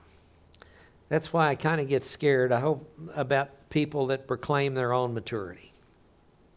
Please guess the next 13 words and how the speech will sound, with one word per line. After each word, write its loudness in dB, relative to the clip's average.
This 6
verse -2
is, -2
makes -2
me -4
careful. -4
Hopefully, 4
I'm -2
mature, -2
but 2
if 0
I'm 0
mature, -2